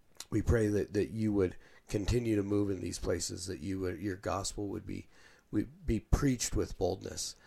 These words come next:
and that in all these things, Lord, that you would continue to be glorified, um,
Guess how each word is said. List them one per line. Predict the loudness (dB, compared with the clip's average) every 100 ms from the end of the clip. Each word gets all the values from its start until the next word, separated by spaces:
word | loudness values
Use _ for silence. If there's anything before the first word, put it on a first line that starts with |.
| -20 -10
and | -6 0
that | 0
in | 0 0
all | 2 2
these | 0 -2 -4
things, | -6 -8 -4
Lord, | -4 -4
that | -6 -2
you | -2
would | -2
continue | -4 -6 -6 -6 -2 -4
to | -2
be | -4
glorified, | -4 -2 0 0 -2 -4 -4 -6 -12 -20 -20 -16 -10
um, | -8 -8 -12